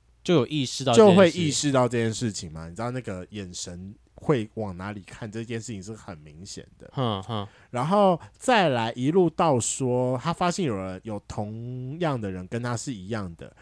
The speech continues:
Speaker 2: 然后他就跑去向他学习。他想要去学的是生存的手段，就是我用这个身份，我要如何继续下去，还是他是想要去认识
Speaker 1: 女同志的世界。
Speaker 2: 女同志的世界？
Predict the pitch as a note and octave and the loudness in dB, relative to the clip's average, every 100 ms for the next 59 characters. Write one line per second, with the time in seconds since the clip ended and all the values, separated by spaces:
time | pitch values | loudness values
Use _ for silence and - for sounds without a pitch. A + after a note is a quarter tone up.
0 | - - A2+ C3+ C#3+ D#3+ - F2+ A#2 C#3 | -20 -4 -2 0 0 0 -2 -6 -4 -4
1 | A2 A2 G#2 - D#2 F2 - B1+ G1+ _ | -4 -4 -6 -10 -12 -10 -12 -14 -20 _
2 | _ _ _ _ _ _ A#3+ C4 C4+ - | _ _ _ _ _ _ 0 0 -2 -2
3 | C#3+ C3+ G3 F#3+ A3 E3 - A2+ A2+ B2 | -2 2 2 2 0 0 -2 -2 0 -2
4 | - - E3 D3+ C#3 B2+ A2+ G#2 F#2 _ | -2 0 2 4 4 2 0 -2 -6 _
5 | _ - - A3+ A3+ C#3 A#2 A#2+ G#2 E2+ | _ -2 4 4 4 0 0 -2 -4 -6
6 | - A#2 G2+ B2+ C3+ F#2+ E2+ B2 B2 C3 | -4 -4 -4 -4 -2 -4 -6 -6 -4 -6
7 | G#2+ F#2 A#2 G#2+ A#2+ G2 F2 G#2+ G2 F2 | -6 -4 -4 -2 -2 -2 -4 -4 -4 -8
8 | - F2 E2 - A#2 - G#2+ G#2+ F#2+ - | -12 -14 -14 -12 -12 -10 -10 -8 -10 -10
9 | - - _ - _ - A#2 - D3+ A#2+ | -10 -12 _ -20 _ -8 -6 -2 -4 -2
10 | B2 C#3+ - D#2+ G2+ A#2 G#2+ B2+ F#2 - | -4 -6 -8 -10 -8 -8 -4 -4 -4 -8
11 | - G#2+ F2+ - A#2+ A2 - G#2 A2+ A2+ | -6 -6 -6 -8 -6 -6 -6 -6 -6 -4
12 | G2+ A2 A2+ E3+ A#2+ G#2 - C3+ F#2+ B2 | -2 -2 0 0 0 -4 -6 -6 -8 -6
13 | A2+ F2 | -4 -6